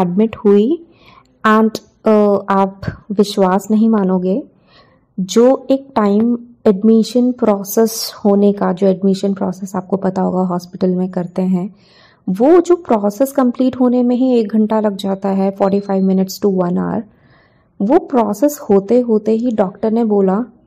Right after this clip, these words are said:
कि इसको delivery के लिए ready करो, she is ready to deliver a baby। And within, अ, डेढ़ घंटे से दो घंटे के बीच में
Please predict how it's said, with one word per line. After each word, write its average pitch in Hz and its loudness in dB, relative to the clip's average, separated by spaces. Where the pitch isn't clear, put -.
कि 285 4
इसको 262 0
delivery 214 2
के 220 -2
लिए 214 2
ready 196 -2
करो, 208 0
she 220 -2
is 202 -4
ready 196 0
to 202 -4
deliver 190 2
a 180 -6
baby। 175 0
And 214 0
within, 269 2
अ, 208 6
डेढ़ 269 6
घंटे 311 2
से 320 0
दो 226 4
घंटे 226 2
के 226 0
बीच 180 -6
में 190 -2